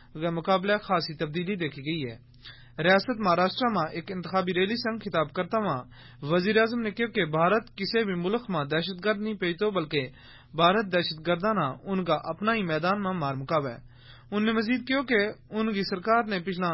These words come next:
دس برہ میں پچی کروڑ لوگاں نہ غربت تو نجات دین میں مدد کی ہے۔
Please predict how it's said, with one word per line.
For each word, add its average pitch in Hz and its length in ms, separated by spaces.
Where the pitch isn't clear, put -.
دس 190 260
برہ 220 200
میں 180 360
پچی 202 280
کروڑ 220 520
لوگاں 185 300
نہ 156 440
غربت 190 460
تو 190 60
نجات 160 360
دین 196 200
میں 196 160
مدد 143 360
کی 170 220
ہے۔ 117 100